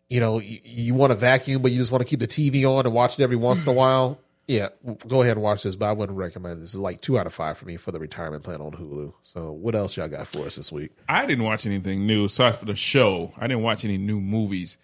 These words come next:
Speaker 2: Um, there was a couple things on Peacock that I was about to watch, but I didn't ever get a chance to watch anything new. So, uh, no,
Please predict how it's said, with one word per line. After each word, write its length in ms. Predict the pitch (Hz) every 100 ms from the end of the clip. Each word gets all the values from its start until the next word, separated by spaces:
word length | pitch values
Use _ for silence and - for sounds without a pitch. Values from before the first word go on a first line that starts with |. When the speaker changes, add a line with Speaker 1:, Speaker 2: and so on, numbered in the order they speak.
| _ _ _ _ 101
Speaker 2:
Um, 760 | 104 101 98 95 92 90 64 _ _
there 80 | 143
was 100 | 131
a 40 |
couple 220 | - 202 135
things 340 | - 190 156
on 260 | 113 101 98 -
Peacock 500 | - 160 - 95 -
that 100 | 95
I 60 |
was 120 | 92 92
about 440 | _ 127 123 -
to 100 | 101
watch, 560 | 92 87 82 - - - _ _ _ _ _ -
but 160 | 110 98
I 100 | 101
didn't 220 | 98 98
ever 160 | 95
get 160 | 98 95
a 40 |
chance 300 | - 113 98
to 60 | 98
watch 240 | 95 87
anything 420 | 98 92 92 92 98
new. 340 | 98 90 92
So, 340 | - 95 92 90
uh, 300 | 87 85 85 113 - -
no, 260 | 180 104